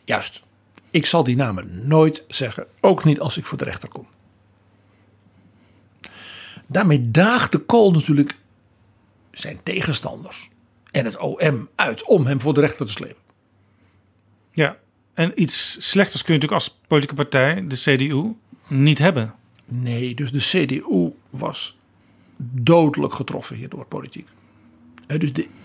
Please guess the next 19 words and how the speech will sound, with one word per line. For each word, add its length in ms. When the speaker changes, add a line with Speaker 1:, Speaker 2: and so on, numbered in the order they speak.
Speaker 1:
indruk 560
van 280
corruptie 640
rondom 440
de 80
Wiedervereinigung. 840
De 120
nieuwe 280
partijvoorzitter 760
Wolfgang 460
Schäuble 460
en 140
zijn 160
secretaris-generaal 1160
Angela 400
Merkel 440
stonden 640
dus, 340
ja, 240